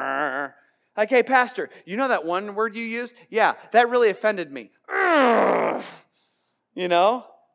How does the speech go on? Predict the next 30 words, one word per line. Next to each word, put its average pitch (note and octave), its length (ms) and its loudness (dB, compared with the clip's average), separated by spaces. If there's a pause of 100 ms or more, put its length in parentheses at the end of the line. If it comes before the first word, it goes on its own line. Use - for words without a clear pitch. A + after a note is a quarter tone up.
Like, F3 320 0
I F3+ 120 -2
felt F3+ 320 0
very D#3 180 -2
judged. - 460 -12 (200)
Didn't E3+ 200 -12
feel G#3+ 100 -8
very A#2+ 200 -14
good. G2+ 160 -20 (840)
But F#3 80 -2
I F#3+ 40 0
was F#3+ 80 -4
like, F3+ 120 -8
"Okay, F#3+ 320 -16
whatever. D#3 420 -18 (240)
I'll D3 100 -8
try D3+ 280 -4
to F3+ 80 -8
change D3+ 720 -18 (360)
by A#2+ 120 -14
God's B2+ 320 -6
grace." F3 540 -10 (1040)
But F3+ 120 2
church C#4+ 380 4
kids, G#3 420 2
you A3 120 -4
look C4+ 200 4
like C4+ 320 2
Judge A#3 360 2
Judy. G#3+ 560 -6